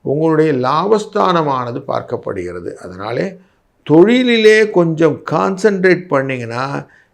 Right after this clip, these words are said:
எக்ஸ்ட்ரா வேஜன்ஸாக வரக்கூடிய இன்சென்டிவ்ஸ்லாம் வரும் அப்படின்னு தெரிகிறது. வர்த்தகங்களிலே வெளிவட்டார தொடர்புடன் சேர்ந்த வட்டார செலவுகள் எல்லாம் இருக்கும். அதிலே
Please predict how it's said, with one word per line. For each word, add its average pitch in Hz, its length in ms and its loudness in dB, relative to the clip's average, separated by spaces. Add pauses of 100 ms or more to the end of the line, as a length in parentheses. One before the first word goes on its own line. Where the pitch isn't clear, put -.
எக்ஸ்ட்ரா 226 600 2
வேஜன்ஸாக 190 640 4
வரக்கூடிய 147 480 0
இன்சென்டிவ்ஸ்லாம் 143 720 -4
வரும் 110 380 -6
அப்படின்னு 113 280 -10
தெரிகிறது. 92 680 -14 (1900)
வர்த்தகங்களிலே 214 920 4
வெளிவட்டார 214 880 4
தொடர்புடன் 175 580 4
சேர்ந்த 143 560 2
வட்டார 160 600 2
செலவுகள் 131 540 -2
எல்லாம் 113 440 -4
இருக்கும். 120 540 -4 (580)
அதிலே 202 760 6